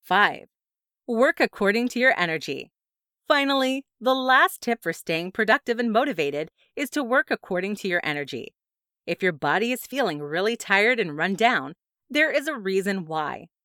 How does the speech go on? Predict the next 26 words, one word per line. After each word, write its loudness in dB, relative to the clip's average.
Listen -2
to -4
your 4
body 2
and -2
don't 0
push -2
it -6
whenever 2
it -2
feels -6
too -8
tired. -6
Conversely, -4
make 2
sure 0
you -2
work -2
hard 4
during -2
the -6
times -8
that -8
you -10
feel -6
motivated -4